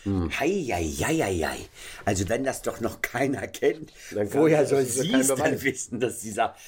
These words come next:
Speaker 2: „Das ist aber ein lustiger Witz, das ist bestimmt der Bart.“
Speaker 1: <laughs>
Speaker 2: Und die dritte war die allergeilste, saß sie mit meiner Freundin auf dem Sofa. Äh, und dann hat die, äh, äh, fest behauptet, dass ich's nicht bin, weil, äh, äh, Mario Barth wird ja nicht in Berlin leben.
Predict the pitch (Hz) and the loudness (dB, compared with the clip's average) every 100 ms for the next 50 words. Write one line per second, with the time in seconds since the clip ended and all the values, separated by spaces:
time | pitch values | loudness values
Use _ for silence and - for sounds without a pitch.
0 | - - - 123 120 123 101 98 - - | -20 -18 -4 -2 0 0 2 0 -2 -18
1 | - 101 117 160 - 151 135 120 107 135 | -4 0 4 2 2 0 0 -2 0 -2
2 | 135 120 104 113 135 - 202 - 135 127 | -2 -6 -6 -2 -2 0 -2 -2 -2 0
3 | 123 - 117 110 107 - 202 165 165 143 | 2 2 2 0 -4 -4 0 0 0 -2
4 | - - - - - - 143 139 139 131 | -4 -12 -8 -6 0 6 4 4 -6 -2
5 | 165 180 208 185 160 160 180 170 165 127 | -4 -2 -2 -2 -2 -2 0 0 -2 -4
6 | 139 151 135 117 127 - 127 135 - 113 | -4 -2 -4 -2 -2 0 0 0 -2 0
7 | 110 135 139 - - - - - - - | 0 0 -2 -8 -18 -18 -18 -12 -8 0
8 | 127 123 - - - - 123 107 110 113 | 2 2 -2 -8 -16 -2 0 0 -2 -4
9 | - 135 - 58 95 104 107 107 87 98 | -2 -2 0 0 2 2 2 2 0 -2
10 | 95 90 - 120 120 - 113 113 - 113 | -4 -8 -2 -2 -2 -4 0 0 -2 -2
11 | 110 110 - 110 - 101 135 - - - | -2 -2 -2 -4 2 2 2 -6 -18 -20
12 | - 98 107 117 120 110 113 110 107 - | -4 0 2 0 0 -2 0 2 0 -2
13 | 107 107 98 95 104 90 101 - 95 104 | 0 2 2 2 2 2 -2 -2 0 0
14 | 95 110 117 123 87 67 50 | 0 -2 -2 -2 -4 -4 -10